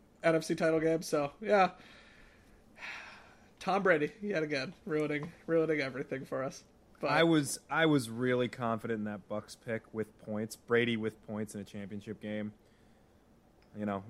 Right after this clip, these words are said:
Speaker 2: I'm not a gambling man, as I've said a number of times, but, you know, that kinda motivated me to maybe start here soon, which is probably the worst time to do it with the Super Bowl when football's about to be over. Uh, but I did win that Bucs pick, and I feel like an idiot for picking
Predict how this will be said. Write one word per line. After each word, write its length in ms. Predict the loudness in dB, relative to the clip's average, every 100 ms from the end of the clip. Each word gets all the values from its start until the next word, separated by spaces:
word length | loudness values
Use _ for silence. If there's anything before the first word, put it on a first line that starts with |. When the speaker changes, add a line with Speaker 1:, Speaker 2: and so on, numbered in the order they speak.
| 2
Speaker 2:
I'm 180 | 4 8
not 240 | 8 8
a 40 |
gambling 440 | 6 2 2 0 -2
man, 180 | -2 -2
as 100 | -4
I've 100 | -4
said 120 | -4
a 40 |
number 240 | -2 -2 -4
of 80 | -4
times, 360 | -4 -6 -8 -4
but, 180 | -4 -4 _ _ _ -6
you 80 | 2
know, 200 | 2 2 -4 -2
that 200 | 0 0 -8 _ 0
kinda 200 | 4 6
motivated 440 | 8 8 8 4
me 80 | 4
to 60 | 4
maybe 200 | 4 4
start 360 | 4 6 4 -2 _ -2
here 160 | -2
soon, 280 | 0 0 0 -4
which 140 | -12 -6
is 40 |
probably 260 | -2 0 0
the 60 |
worst 260 | 2 0 0
time 180 | -6 -8
to 60 |
do 120 | -6 -6
it 60 |
with 80 | -6
the 60 | -8
Super 220 | -4 -4
Bowl 160 | -4 -4
when 80 | -2
football's 320 | -2 -2 -8
about 180 | -8 -4
to 60 |
be 40 | -2
over. 220 | 0 -4 -16 -20 -20 _ 2
Uh, 100 | 4
but 120 | 6
I 40 |
did 180 | 6 6
win 180 | 4 4
that 180 | 2 2
Bucs 260 | 0 0
pick, 220 | 0 0 -2 _ -20 _ _ _ _ -6
and 100 | 0
I 60 | 2
feel 180 | 6 6
like 120 | 4
an 80 | 2
idiot 320 | 0 0 -2
for 80 | -4
picking 460 | -2 -2 -2 -4